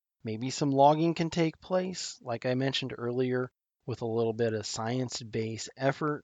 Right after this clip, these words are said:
to take out certain areas, certain trees, so that that health of that forest can grow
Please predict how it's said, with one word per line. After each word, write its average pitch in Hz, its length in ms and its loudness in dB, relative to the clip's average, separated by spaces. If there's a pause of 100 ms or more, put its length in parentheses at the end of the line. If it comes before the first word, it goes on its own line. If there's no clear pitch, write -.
(120)
to 120 120 -6
take - 320 -6
out 104 260 -4
certain 110 500 -8
areas, 147 560 4
certain 107 400 -6
trees, 123 760 -4
so - 240 -6
that 107 180 -14
that 110 220 -2
health - 440 -4
of 117 160 -12
that 113 200 -4
forest 104 460 -8
can 101 260 -14
grow 113 580 0